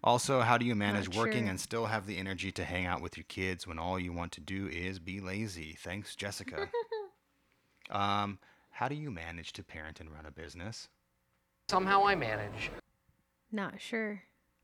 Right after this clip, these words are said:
Speaker 2: <laughs> I don't know. Um, you just find little,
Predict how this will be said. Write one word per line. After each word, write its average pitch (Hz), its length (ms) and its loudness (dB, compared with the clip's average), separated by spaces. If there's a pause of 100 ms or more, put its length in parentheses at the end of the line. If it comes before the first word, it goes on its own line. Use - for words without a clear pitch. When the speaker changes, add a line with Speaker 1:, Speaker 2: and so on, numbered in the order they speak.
(240)
Speaker 2:
<laughs> - 760 -12
I 294 120 6
don't 233 180 2
know. 202 340 2
Um, 247 840 2 (560)
you 233 120 -4
just 262 320 0
find 262 460 2 (1800)
little, 220 720 0